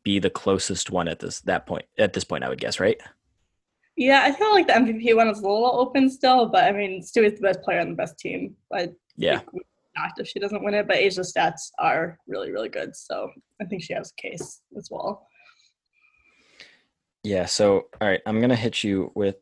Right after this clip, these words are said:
Speaker 1: some quick fire W N B A questions. Uh, you aren't allowed to think.
Speaker 2: Okay. <laughs>
Speaker 1: First one's really easy. For, so, the best uconn player in the W N B A right now.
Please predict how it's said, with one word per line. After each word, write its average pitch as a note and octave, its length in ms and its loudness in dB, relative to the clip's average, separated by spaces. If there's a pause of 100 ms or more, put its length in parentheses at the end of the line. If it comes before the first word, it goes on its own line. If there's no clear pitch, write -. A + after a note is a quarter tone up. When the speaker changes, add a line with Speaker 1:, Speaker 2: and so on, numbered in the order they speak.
(100)
Speaker 1:
some G2 240 -4
quick - 240 -8
fire E2+ 380 -6 (160)
W G2 260 -2
N F#2 100 -2
B F#2 120 -4
A E2+ 80 -2
questions. - 560 -8 (640)
Uh, F2 340 2
you G#2 200 -6 (120)
aren't G#2+ 220 2
allowed F#2+ 280 2
to F#2 60 -2
think. - 320 -6 (640)
Speaker 2:
Okay. D4+ 680 0
<laughs> - 20 -12
Speaker 1:
First F3+ 240 4
one's D#3 160 6
really C3 240 8
easy. F#2 400 -2 (580)
For, C3 300 4
so, B2 320 4 (480)
the B2 100 2
best B2+ 420 2
uconn A2 680 2
player G2 260 2
in F2+ 80 -2
the F2+ 80 -6
W F2 240 -6
N F2 80 -10
B F2 140 -8
A F2 100 -6
right - 160 -8
now. - 160 -10